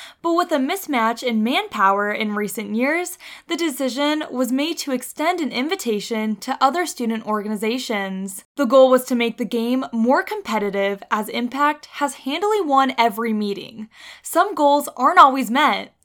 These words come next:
Impact dominated the game and took home its third consecutive victory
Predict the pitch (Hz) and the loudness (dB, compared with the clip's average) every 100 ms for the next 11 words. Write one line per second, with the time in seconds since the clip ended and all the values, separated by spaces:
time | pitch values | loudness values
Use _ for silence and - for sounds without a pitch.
0 | - - - 302 320 320 320 240 262 311 | -20 -20 -10 -6 -4 2 4 4 6 6
1 | 403 403 403 403 - 240 208 208 208 247 | 6 0 0 0 0 0 -2 -6 -4 -4
2 | 240 262 254 - 233 262 285 262 - - | -2 -2 -4 -2 -2 -2 -4 -8 -10 -10
3 | 294 330 370 - 381 262 247 269 254 220 | -4 -2 -2 -6 -4 -4 -2 -2 -2 -4
4 | 214 208 185 196 | -6 -6 -6 -8